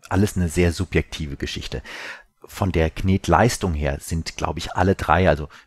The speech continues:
bei Kenwood nehme ich jetzt mal explizit die Cooking Chef, äh, hervor, weil die mit dem tausendfünfhundert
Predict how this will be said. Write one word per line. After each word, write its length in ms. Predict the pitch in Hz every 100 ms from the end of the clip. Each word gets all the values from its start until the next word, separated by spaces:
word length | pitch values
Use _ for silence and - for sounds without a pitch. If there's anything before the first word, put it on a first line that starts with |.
| _ -
bei 120 | -
Kenwood 300 | - 92 80
nehme 160 | 90 92
ich 80 |
jetzt 180 | 80 -
mal 320 | 82 80 78 -
explizit 500 | - - - - -
die 80 | 90
Cooking 280 | - 104 95
Chef, 340 | - 98 - -
äh, 320 | - 80 -
hervor, 480 | 85 95 - 95 98
weil 140 | 80 80
die 160 | 85
mit 160 | 82 78
dem 180 | 80 76
tausendfünfhundert 920 | 80 82 87 - 92 - 82 82